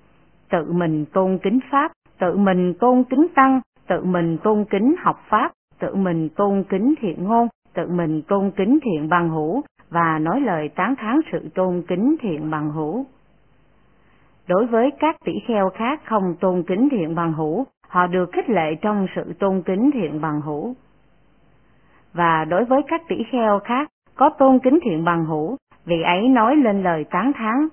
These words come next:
với họ, như chân, như thật, đúng thời. Này Sariputta, lời nói vắn tắt này của ta cần phải hiểu ý nghĩa một cách rộng rãi như vậy.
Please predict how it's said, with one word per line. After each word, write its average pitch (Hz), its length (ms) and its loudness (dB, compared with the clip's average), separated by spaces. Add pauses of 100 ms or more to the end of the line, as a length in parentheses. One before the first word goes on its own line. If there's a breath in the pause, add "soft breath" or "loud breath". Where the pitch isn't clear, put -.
(160)
với 196 200 0
họ, 165 360 -2 (260)
như 233 280 0
chân, 247 260 4 (220 soft breath)
như 220 300 2
thật, 175 200 -2 (280)
đúng 185 320 2
thời. 165 380 -4 (840)
Này 165 260 -2 (120)
Sariputta, 208 760 0 (260)
lời 185 220 2
nói 208 180 2
vắn 302 200 4
tắt 370 220 0
này 175 360 0
của 208 140 -4
ta 262 380 4
cần 160 300 0
phải 156 160 -4
hiểu 165 320 -4
ý 226 240 -4
nghĩa 226 420 2
một 151 280 -4
cách - 200 -8
rộng 160 220 -4
rãi 156 340 -4
như 220 240 2
vậy. 160 320 -6